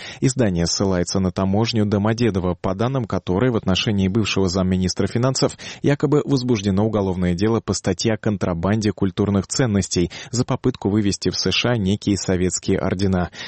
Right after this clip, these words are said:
На сайте Домодедовской таможни о задержании Алексашенко ничего не сообщается.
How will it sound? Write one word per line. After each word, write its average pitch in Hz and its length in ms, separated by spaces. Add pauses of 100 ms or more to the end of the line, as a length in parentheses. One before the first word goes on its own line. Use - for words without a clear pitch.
(160)
На 131 140
сайте 127 380
Домодедовской 101 680
таможни 117 400
о 110 40
задержании 107 480
Алексашенко 113 680
ничего 110 480
не 95 180
сообщается. 87 880